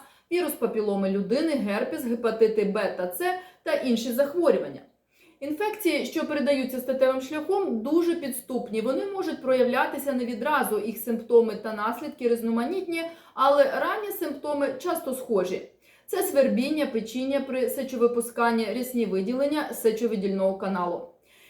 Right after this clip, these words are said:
Інфекції, які передаються статевим шляхом, у більшості випадків викликають запальні процеси статевих органів. У гострій фазі запалення можуть давати про себе знати підвищенням температури,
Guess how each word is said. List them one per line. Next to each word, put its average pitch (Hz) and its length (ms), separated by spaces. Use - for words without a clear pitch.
Інфекції, 311 720
які 269 180
передаються 269 500
статевим 269 440
шляхом, 294 520
у 277 100
більшості 330 600
випадків 254 500
викликають 220 580
запальні 208 380
процеси 311 540
статевих 190 560
органів. 185 440
У 294 140
гострій 381 380
фазі 294 400
запалення 294 800
можуть 233 360
давати 208 420
про 214 140
себе 202 300
знати 226 380
підвищенням 190 560
температури, 202 680